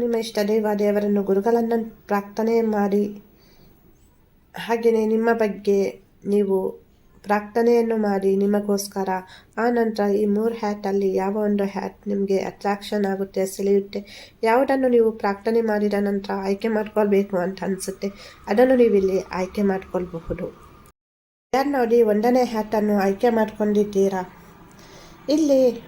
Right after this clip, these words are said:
ಓವರಾಲ್ ಆಗಿ ನೋಡಬೇಕು ಅಂದರೆ ನೀವು ತುಂಬ ಚುರುಕಾಗಿರುವಂತಹ ವ್ಯಕ್ತಿ, ಯಾವಾಗಲೂ ಕ್ರಿಯಾತ್ಮಕವಾಗಿ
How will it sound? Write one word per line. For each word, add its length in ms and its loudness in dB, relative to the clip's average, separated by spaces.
ಓವರಾಲ್ 500 4
ಆಗಿ 240 0
ನೋಡಬೇಕು 420 0
ಅಂದರೆ 260 -6
ನೀವು 180 4
ತುಂಬ 160 -4
ಚುರುಕಾಗಿರುವಂತಹ 1080 2
ವ್ಯಕ್ತಿ, 320 -2
ಯಾವಾಗಲೂ 480 0
ಕ್ರಿಯಾತ್ಮಕವಾಗಿ 880 0